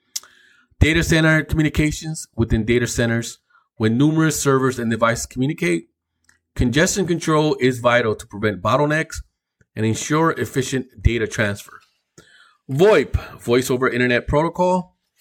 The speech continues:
In real-time communication applications like voip, congestion control helps maintain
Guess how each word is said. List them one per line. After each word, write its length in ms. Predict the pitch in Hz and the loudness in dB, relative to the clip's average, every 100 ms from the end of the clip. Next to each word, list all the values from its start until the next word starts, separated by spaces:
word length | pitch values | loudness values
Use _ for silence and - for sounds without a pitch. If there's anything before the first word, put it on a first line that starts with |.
| _ _ _ _ - | _ _ _ _ -2
In 200 | 131 127 | 0 2
real-time 540 | 160 180 180 165 165 | 2 2 2 2 0
communication 640 | 156 151 147 160 165 175 160 | -2 -4 -2 -2 -2 -2 -2
applications 600 | 151 151 156 147 151 131 | -2 -4 -6 -6 -4 -2
like 220 | 117 123 | -2 0
voip, 320 | 190 214 208 _ _ _ _ _ _ - | 0 0 -2 _ _ _ _ _ _ -8
congestion 440 | 123 120 135 143 | -2 0 0 0
control 460 | 131 127 - 131 123 | -4 -4 0 2 2
helps 280 | 123 123 - | 0 -2 -4
maintain 520 | 120 - 123 120 | -4 -2 -2 -4